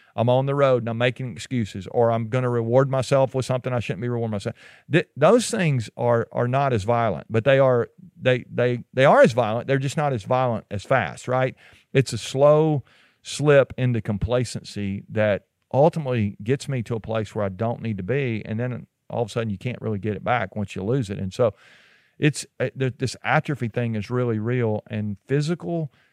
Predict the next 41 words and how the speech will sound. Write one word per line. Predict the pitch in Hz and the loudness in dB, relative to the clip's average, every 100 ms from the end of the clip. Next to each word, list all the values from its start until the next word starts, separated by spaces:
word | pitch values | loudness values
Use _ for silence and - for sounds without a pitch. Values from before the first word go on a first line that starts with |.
| _ _ | _ _
complacency | - 117 - 135 131 - - - 104 | -2 -2 2 0 0 -6 -12 -8 -8
can | - 107 | -6 -6
be | 98 104 - | -4 -6 -6
a | |
huge | 101 - 127 120 117 | -10 -4 -4 -4 -2
issue | 110 - 104 | -4 -4 -4
in | 98 | -4
our | 98 | -4
lives. | 101 87 - | -2 -4 -2
So | 120 117 | -2 -2
I | 123 131 | -2 2
give | 180 175 | 2 2
you, | 131 - - | -2 -8 -12
I, | 110 - | -10 -4
I, | 113 - | -4 -4
I | 110 | 0
gave | 151 | 2
you | 180 | 2
a | |
little | 156 | 0
challenge | - 156 151 123 | 0 0 0 2
yesterday | 143 - 117 113 | 0 0 0 2
to, | 101 87 _ _ _ _ - | 0 -4 _ _ _ _ -2
to, | 110 104 | 0 0
to | - 107 | -4 -4
send | - 156 143 | 2 2 2
somebody | 135 123 | 0 0
a | 110 | 0
note. | 120 131 123 | 2 2 2
Let | 151 | 2
me | |
give | 160 147 | 2 0
you | 127 - | -4 -4
a | 101 | -2
challenge | 147 135 113 - | 0 0 -2 -4
today. | 117 117 104 | -2 0 2
I, | 110 131 - | 0 -2 -2
I | 127 | -2
would | 135 | 0
just | 131 | 0
say, | 139 123 113 | 0 0 0